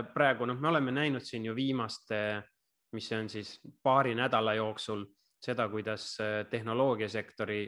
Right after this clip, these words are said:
noh, laias mõttes tehnoloogiasektor, äh, või siis kasvuaktsiad on kõvasti pihta saanud, samas kui, kui need, ähm, traditsioonilised, äh, tööstussektorid ja, ja seal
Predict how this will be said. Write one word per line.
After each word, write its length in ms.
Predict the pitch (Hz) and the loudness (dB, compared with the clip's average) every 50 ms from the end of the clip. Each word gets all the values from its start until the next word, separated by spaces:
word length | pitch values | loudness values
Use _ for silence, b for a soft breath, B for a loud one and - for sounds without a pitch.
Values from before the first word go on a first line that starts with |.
| 139 - _ - | -8 -12 _ -14
noh, 140 | 151 135 - | -12 -10 -8
laias 720 | - 110 113 123 131 131 117 110 101 98 - - - - - - | -4 -2 0 2 2 2 2 0 -2 -2 -6 -8 -14 -14 -10 -8
mõttes 400 | 104 107 104 - - - 98 - - | -6 -6 -6 -8 -8 -10 -10 -8 -6
tehnoloogiasektor, 1000 | - 104 98 101 101 107 107 104 98 95 101 98 - 98 - - - - 98 - - b b b b b b b b b b b b b _ _ | -6 -6 -4 -4 -2 -2 -2 -2 -2 -4 -6 -8 -8 -10 -10 -8 -6 -6 -6 -6 -8 b b b b b b b b b b b b b _ _
äh, 560 | - 110 110 110 110 107 107 107 104 107 104 | -4 -2 -2 0 0 -2 -2 -2 -2 -4 -4
või 140 | 101 113 110 104 | -4 -6 -6 -4
siis 160 | 110 - - | -6 -4 0
kasvuaktsiad 840 | - 127 127 - - - 110 107 110 110 - - - 113 104 - - _ _ _ _ _ - 113 | 2 2 2 0 -2 -2 -2 0 -2 -2 -4 -6 -4 -4 -6 -6 -10 _ _ _ _ _ -4 -2
on 320 | 117 117 113 113 113 110 110 - | -2 -2 -2 -2 -4 -4 0 2
kõvasti 380 | 156 151 143 135 - - 120 - | 4 4 4 4 2 -2 -6 -4
pihta 400 | - 180 202 196 - - 127 110 | -2 -4 -4 -4 -6 -6 -6 -2
saanud, 460 | - 123 117 117 113 113 110 - - | 0 0 0 0 0 -2 -4 -4 -4
samas 380 | - 127 123 120 117 110 - - | -2 0 0 0 0 -2 -4 -8
kui, 560 | - - 113 110 110 110 110 110 110 107 107 107 b b b b b - | -6 -2 -2 0 0 0 0 0 -2 -2 -4 -6 b b b b b -6
kui 140 | 113 110 104 | -4 -2 -2
need, 240 | 110 110 113 113 - - 117 | -2 -4 -6 -8 -6 -2 0
ähm, 460 | 110 110 110 110 110 107 107 104 104 107 - _ _ _ _ _ _ - - | 0 0 0 0 -2 -2 -4 -6 -8 -10 -14 _ _ _ _ _ _ -4 0
traditsioonilised, 1120 | 123 127 120 120 113 - - 151 151 151 156 147 131 117 117 117 110 120 117 110 - - _ - | 0 0 0 -2 -4 -2 2 4 4 6 6 6 4 4 2 0 0 -2 -4 -4 -6 -8 _ -2
äh, 320 | 113 110 110 110 107 110 107 - | 0 0 2 0 0 -2 -2 -2
tööstussektorid 960 | 123 123 117 - - 110 - - - 113 104 - - - 107 107 107 101 110 | -2 -2 -2 -4 -8 -10 -8 -4 -4 -4 -4 -4 -4 -4 -2 -2 -2 0 0
ja, 160 | 107 107 107 104 | 2 2 2 2
ja 140 | 110 107 | 0 -2
seal 380 | 101 - 123 120 117 110 107 | -2 0 2 4 4 4 2